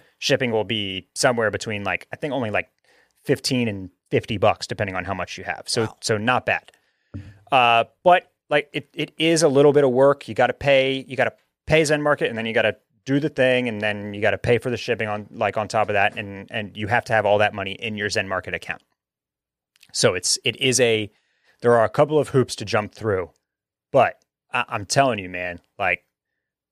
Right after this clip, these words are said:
Speaker 1: one of the pieces that I want that's available on, on one of the shops that I just mentioned is, like,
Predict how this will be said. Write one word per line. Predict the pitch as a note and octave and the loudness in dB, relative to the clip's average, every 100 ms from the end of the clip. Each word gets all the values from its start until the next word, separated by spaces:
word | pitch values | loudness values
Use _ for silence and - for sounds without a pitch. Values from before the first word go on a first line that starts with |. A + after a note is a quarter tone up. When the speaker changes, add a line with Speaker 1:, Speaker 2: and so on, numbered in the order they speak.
| _ _ | _ _
Speaker 1:
one | G#2 G#2+ B2+ | -4 0 2
of | |
the | B2+ | 0
pieces | C#3+ B2+ C3 | 0 -2 0
that | C3 | 2
I | B2 | 2
want | A#2+ B2+ C3 _ | 2 2 0 _
that's | A2+ A2+ | -8 -4
available | A2+ A#2 A2+ A#2 A#2 | 0 2 2 4 6
on, | A2+ A2 A2 | 4 0 -4
on | A2 A2 | -4 -2
one | A2+ | -2
of | |
the | A2 | -2
shops | - A#2 - | 0 0 0
that | A#2 | -4
I | |
just | A2+ A#2 A#2 | -4 -4 -4
mentioned | A#2 - A2+ A2 G#2+ | -6 -6 -6 -8 -10
is, | - G2 | -10 -6
like, | G2+ F#2 | -4 -4